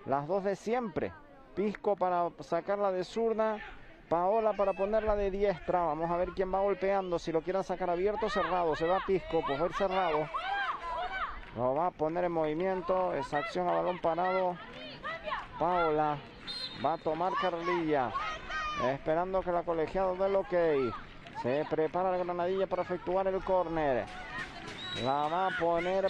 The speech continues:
Paola, se quejan, jugador al suelo.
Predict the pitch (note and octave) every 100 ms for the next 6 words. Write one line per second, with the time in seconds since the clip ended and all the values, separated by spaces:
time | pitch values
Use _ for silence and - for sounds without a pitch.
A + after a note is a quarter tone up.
0 | F#3+ F3+ F#3 G3 G3 F#3 E3 C#3+ C3 C#3+
1 | C#3+ C#3 E3+ F#3+ - F3+ D#3 C#3 D#3+ D#3+
2 | D#3+ F3+ F#3+ F#3 E3 - F#3 F#3+ F#3+ F3
3 | C#3